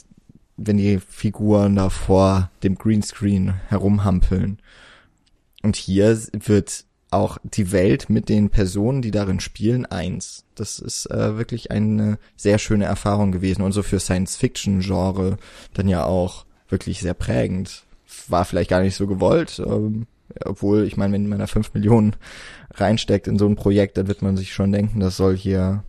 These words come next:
na, vielleicht nicht, wenn nicht die Welt verändern, dann doch zumindest der Welt zeigen, was alles möglich ist.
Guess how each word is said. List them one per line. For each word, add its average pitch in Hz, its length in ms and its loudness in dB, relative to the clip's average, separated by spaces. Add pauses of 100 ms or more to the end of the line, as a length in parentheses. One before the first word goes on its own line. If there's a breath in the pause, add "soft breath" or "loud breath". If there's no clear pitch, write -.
(140)
na, 104 140 0
vielleicht 101 320 2
nicht, 107 320 -2
wenn 113 120 4
nicht 113 260 0
die 113 100 0
Welt 107 180 2
verändern, 120 460 -2
dann 110 140 -2
doch 113 140 -4
zumindest 107 720 -2 (400 loud breath)
der 95 100 -2
Welt 101 160 2
zeigen, 101 360 0
was 101 140 -2
alles - 240 -4
möglich 110 420 -2
ist. - 220 -8